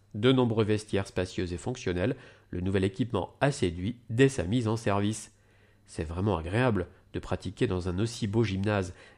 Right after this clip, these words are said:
et sa grande salle bien éclairée. Cerise sur le gâteau, les vestiaires sont très pratiques », s'est réjouie une volleyeuse, après une réception de balles bien négociée. D'une superficie totale de trois mille neuf cents mètres carrés,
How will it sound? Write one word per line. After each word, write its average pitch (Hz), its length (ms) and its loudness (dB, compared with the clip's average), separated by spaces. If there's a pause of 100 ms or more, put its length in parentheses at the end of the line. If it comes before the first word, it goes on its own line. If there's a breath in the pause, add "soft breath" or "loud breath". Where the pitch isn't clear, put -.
et 107 40 -6
sa 90 140 -6
grande 101 300 0
salle 110 260 0
bien 104 240 2
éclairée. 101 480 -2 (460 soft breath)
Cerise 131 360 2
sur 107 160 0
le 98 80 2
gâteau, 90 400 0 (340 loud breath)
les 101 120 2
vestiaires 151 540 2 (220 loud breath)
sont 85 220 -6
très 113 280 0
pratiques », 117 640 -4 (160 soft breath)
s'est - 160 -2
réjouie 87 280 0
une 90 100 0
volleyeuse, 90 500 0 (260 soft breath)
après - 280 -6
une 87 100 -4
réception 90 460 -4
de 90 40 -2
balles 90 160 0
bien 92 140 -2
négociée. 92 540 -2 (500)
D'une 110 140 -2
superficie 143 560 0
totale 131 400 2
de 87 80 -4
trois - 220 -2
mille 107 220 2
neuf 90 120 0
cents 120 180 0
mètres 87 300 -4
carrés, 92 480 0